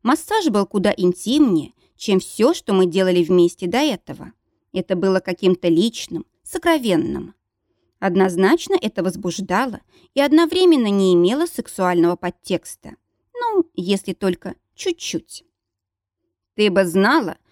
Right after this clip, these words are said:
что со мной сейчас творится!» Коул будто задержал дыхание подо мной, а потом резко выдохнул, поворачивая голову немного ко мне. «Не хватает твоих губ, моя девочка!»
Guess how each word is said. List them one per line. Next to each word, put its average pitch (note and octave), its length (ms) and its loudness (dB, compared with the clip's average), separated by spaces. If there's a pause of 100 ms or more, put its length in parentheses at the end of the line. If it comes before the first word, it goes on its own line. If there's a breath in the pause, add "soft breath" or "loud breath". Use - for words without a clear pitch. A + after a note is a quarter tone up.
(120)
что - 380 -4
со G#3+ 220 0
мной G3+ 320 0
сейчас F3+ 460 -4
творится!» F#3+ 760 -4 (480)
Коул F#3+ 300 2
будто A3+ 400 0
задержал F#3 500 -2
дыхание F#3+ 480 2
подо F3 280 0
мной, F3 460 4
а G3+ 80 -8
потом F#3+ 360 0
резко F3+ 360 -2
выдохнул, G3+ 680 -4 (280)
поворачивая G3 680 0
голову C#4+ 460 0
немного F#3 480 2
ко F3+ 180 -6
мне. F3 380 2 (640)
«Не G#3 160 0
хватает B3 680 0
твоих F#3 380 2
губ, F3 360 -2
моя F#3 280 4
девочка!» - 680 -6